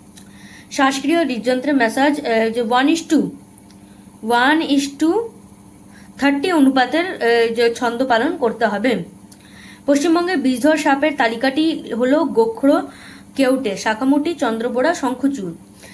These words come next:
সাপের বিষে-, বিষের নিউরোটক্সিন উপাদানটি মানুষের দেহে কি ক্ষতি করে? স্নায়ুতন্ত্রের ক্রিয়া ধ্বংস করে। সাপের বিষের হোমো-, আহ, যে হোমাটোটক্সিন উপাদানটি মানুষের দেহে কি ক্ষতি করে? রক্তকলার ক্ষতি করে।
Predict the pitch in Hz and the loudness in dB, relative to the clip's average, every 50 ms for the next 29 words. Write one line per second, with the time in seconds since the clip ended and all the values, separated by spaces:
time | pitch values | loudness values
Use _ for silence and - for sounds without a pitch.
0 | - - - - 254 233 - 320 330 330 - 254 254 - - 233 226 226 - - | -20 -16 -2 0 0 0 2 0 0 0 0 -2 -4 -2 -2 0 0 0 2 0
1 | 269 262 - 330 311 277 247 240 240 247 254 285 285 277 262 269 - - 294 269 | 0 2 2 2 2 2 0 0 -2 0 0 0 0 0 -2 -2 -4 -4 -2 -2
2 | 233 220 233 220 220 233 240 247 226 - 240 254 302 285 - - - - - 220 | 0 0 -2 -2 0 -2 -4 -4 -6 -6 -4 -4 -4 -4 -6 -12 -18 -12 -4 -4
3 | 226 226 240 226 233 294 285 - 262 254 262 262 262 - 254 226 - 277 277 277 | -2 -2 -2 -2 -2 -2 -2 0 0 0 0 0 -2 -6 -12 -6 -2 -2 0 0
4 | 277 277 285 277 294 311 294 - 240 220 220 220 233 233 226 226 233 254 247 - | 0 0 0 0 0 0 -2 -2 -2 -2 -2 -4 -6 -8 -8 -8 -10 -10 -10 -8
5 | 214 202 202 196 190 196 196 196 196 - - - 269 277 330 403 403 - - - | -8 -6 -6 -4 -6 -6 -8 -8 -10 -8 -4 -2 -2 0 0 -2 -4 -10 -16 -20
6 | - - - - - 294 277 277 277 359 370 339 254 254 269 269 - 320 320 294 | -20 -20 -20 -6 -2 0 0 0 0 -2 -2 -2 -2 -2 -2 -2 0 -2 -2 0
7 | 285 277 214 226 247 240 269 277 277 - 233 226 220 220 214 214 202 220 220 220 | -2 -2 -4 -4 -4 -4 -4 -4 -4 -4 -2 -2 0 0 -2 -2 -2 -2 -2 -2
8 | 220 - - - - - - - - - - - - - - - - - - - | -4 -8 -14 -20 -20 -20 -20 -20 -20 -20 -20 -20 -20 -20 -20 -20 -20 -20 -10 -8
9 | 247 247 269 277 277 320 339 359 349 - - - - 277 254 262 - - 302 302 | -2 0 0 2 2 2 0 0 0 -4 -8 -4 -2 -2 -2 -2 -4 0 2 2
10 | 330 403 466 - - - - - - - - - - - - 254 226 240 233 240 | 2 2 -2 -8 -14 -20 -20 -20 -20 -20 -20 -20 -20 -16 -12 -6 -4 -2 -2 0
11 | 254 262 277 277 277 262 269 269 240 220 220 226 - - 294 294 226 262 269 262 | 2 2 4 4 4 2 2 2 2 0 -2 -2 -2 -2 -2 0 0 0 0 0
12 | 262 247 233 220 269 262 277 269 - 262 269 311 294 226 214 220 - 226 - 240 | 0 -4 -6 -2 -2 -2 -2 -2 -2 -2 0 2 2 0 0 -2 -6 -8 -6 -4
13 | 247 262 269 269 - 277 277 277 277 277 269 285 330 415 | -4 -2 -4 -2 -4 -4 -4 -2 0 2 2 2 0 -2